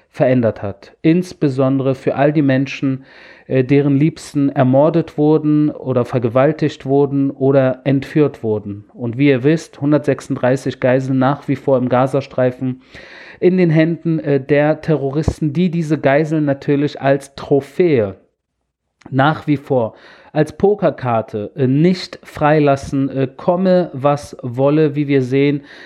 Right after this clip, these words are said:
auch nach dreieinhalb Monaten, äh, intensivem Nachkampf, intensivem Beschuss des israelischen Militärs im Gazastreifen lässt die Hamas-Führung, äh, sowohl die Hamas-Führung im Gazastreifen, sprich Yahya Sinwar,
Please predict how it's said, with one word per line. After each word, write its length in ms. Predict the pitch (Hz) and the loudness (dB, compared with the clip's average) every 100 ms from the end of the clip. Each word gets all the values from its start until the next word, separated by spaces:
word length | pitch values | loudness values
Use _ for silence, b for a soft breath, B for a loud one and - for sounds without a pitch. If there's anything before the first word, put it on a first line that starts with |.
| B | B
auch 220 | 135 147 | 0 2
nach 100 | 156 | -2
dreieinhalb 580 | - 127 147 165 156 143 | -2 0 2 2 2 0
Monaten, 640 | 139 143 147 139 - 139 | -2 0 0 0 -2 -4
äh, 200 | 131 123 | -2 -2
intensivem 920 | 123 170 175 175 151 131 143 143 139 | -2 2 0 2 0 0 -2 0 2
Nachkampf, 720 | 131 131 147 - - 135 131 - | 2 2 0 -4 -2 0 -2 -2
intensivem 640 | 175 175 165 143 131 139 143 | 0 0 0 -2 -2 -2 -2
Beschuss 460 | 127 - 139 135 B B B B | -2 -2 -2 -2 B B B B
des 220 | 151 160 | 0 0
israelischen 540 | 147 - 135 139 135 143 | -2 -2 0 0 0 -2
Militärs 560 | 131 131 143 135 - | -2 -2 0 0 0
im 240 | - 180 185 | 0 0 2
Gazastreifen 960 | 156 156 151 139 - 139 135 139 135 135 B B B | 0 0 -2 -6 0 0 0 -2 -6 -8 B B B
lässt 500 | - 131 165 185 - - | 2 4 2 0 -12 -6
die 180 | 139 - | -2 0
Hamas-Führung, 1040 | 127 123 151 - - 160 156 143 147 147 | 0 2 0 -4 -6 -2 0 0 0 -2
äh, 100 | 123 | -2
sowohl 380 | 120 127 143 175 | -2 0 2 2
die 100 | 165 | 0
Hamas-Führung 760 | 143 131 147 - 147 131 131 - | 0 0 -2 -2 -4 -2 -4 -2
im 180 | 180 | 0
Gazastreifen, 920 | 185 170 170 175 - 151 160 160 170 165 | 2 0 0 -4 -2 -2 -2 -4 -8 -8
sprich 480 | - - 143 147 - | -12 -2 0 0 -4
Yahya 400 | 139 147 - 147 | -4 -4 0 -2
Sinwar, 640 | 135 - 123 127 160 170 | -2 -4 -2 2 2 2